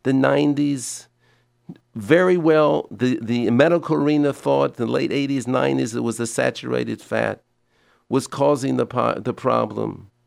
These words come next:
It's, we saw that it's not the po-, it's not the saturated fat. Too much saturated fat does, can, though, raise cholesterol.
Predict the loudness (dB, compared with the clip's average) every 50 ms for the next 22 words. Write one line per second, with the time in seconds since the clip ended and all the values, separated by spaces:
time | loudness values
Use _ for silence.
0 | _ _ _ _ _ _ _ _ _ _ _ _ _ _ _ _ _ _ _ _
1 | _ _ _ _ _ _ _ _ _ _ _ _ _ _ _ _ -8 -8 -8 -8
2 | -10 -18 _ -8 -4 -2 -2 -2 -2 0 2 4 4 4 4 4 2 0 0 0
3 | 0 0 0 0 0 2 2 2 2 0 -4 -4 -2 -2 -2 -2 -2 -4 -6 -8
4 | -4 -2 0 0 -2 -2 -6 -8 -4 0 0 0 0 -2 -4 -4 -4 -2 -4 -6
5 | -6 -6 -8 -4 -2 -2 0 0 0 0 0 0 0 0 0 0 -2 -2 -2 0
6 | 0 0 -2 -2 0 0 0 0 -2 -2 0 2 2 2 2 0 -2 -6 -12 _
7 | -20 -20 -20 -20 _ _ _ -10 -2 0 2 2 2 2 2 0 0 0 0 2
8 | 2 0 0 -2 -2 0 2 4 4 4 2 0 -4 -4 -2 0 0 2 0 0
9 | -2 -4 -10 -6 -4 -2 0 0 0 -2 -4 -6